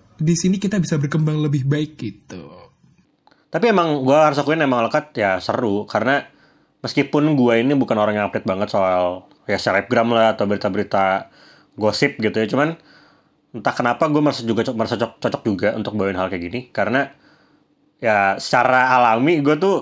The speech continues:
Speaker 2: kayak sering banget, dap-, gampang banget dapetin, eh, reference dari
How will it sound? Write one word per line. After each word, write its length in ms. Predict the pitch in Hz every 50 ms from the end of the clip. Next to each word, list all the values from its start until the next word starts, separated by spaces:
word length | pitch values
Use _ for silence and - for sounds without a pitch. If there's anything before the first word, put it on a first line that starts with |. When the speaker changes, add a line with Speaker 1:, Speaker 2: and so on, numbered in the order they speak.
| - - _ -
Speaker 2:
kayak 540 | _ - 131 123 120 120 120 117 113 - _
sering 580 | - - - 135 120 117 120 117 117 120 113 107
banget, 280 | 104 101 104 120 - -
dap-, 280 | - 104 104 - - -
gampang 400 | 123 110 101 101 101 - 117 113
banget 240 | 104 101 110 123 -
dapetin, 540 | 107 101 95 - 104 - 123 120 123 131 - - - - - - - _ _ _ _ _ _ _ _ -
eh, 360 | 120 110 104 104 104 101 101
reference 400 | 107 110 - - 123 123 131 -
dari 640 | - 120 113 110 110 107 104 104 104 101 104 -